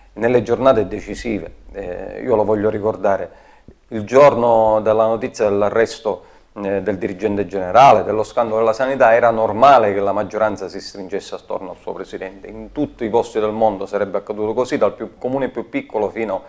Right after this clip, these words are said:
al, al, allo Stato, eh, più importante. Invece è accaduto il contrario. Nel momento più difficile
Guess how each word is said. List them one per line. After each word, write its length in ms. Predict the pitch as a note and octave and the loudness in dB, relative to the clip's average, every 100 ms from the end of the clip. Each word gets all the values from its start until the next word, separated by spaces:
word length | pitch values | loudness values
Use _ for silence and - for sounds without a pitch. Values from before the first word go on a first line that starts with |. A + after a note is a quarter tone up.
| - | -8
al, 140 | A2 - - | -6 -6 -4
al, 520 | - G#2 G2+ G2 F#2+ - - - | 0 2 4 4 2 0 -16 -2
allo 200 | G#2 A2 | 2 2
Stato, 540 | - B2+ A2 G2+ - - _ | 4 6 6 4 -2 -8 _
eh, 220 | G#2+ G2 | -8 -8
più 200 | - A2 | -6 -8
importante. 760 | G2 G2+ - F#2 F2 - - - | -6 -4 -6 -6 -8 -10 -16 -10
Invece 640 | D3 C3 A2+ G2 A2 G#2+ | -4 4 4 4 0 -2
è 80 | - | -2
accaduto 460 | G#2 - G#2 G2 G2+ | -6 -4 -8 -6 -10
il 80 | - | -10
contrario. 640 | F#2+ F#2 G2+ F#2+ F2+ - - - _ | -12 -4 0 0 -2 -14 -20 -20 _
Nel 140 | A#2 A#2 | -6 0
momento 420 | C3 D3 B2+ A2 | 2 2 2 -2
più 140 | B2 | -4
difficile 680 | A#2 C3+ - D#3 - G#2 F#2+ | -8 -8 -4 -4 -2 -4 -6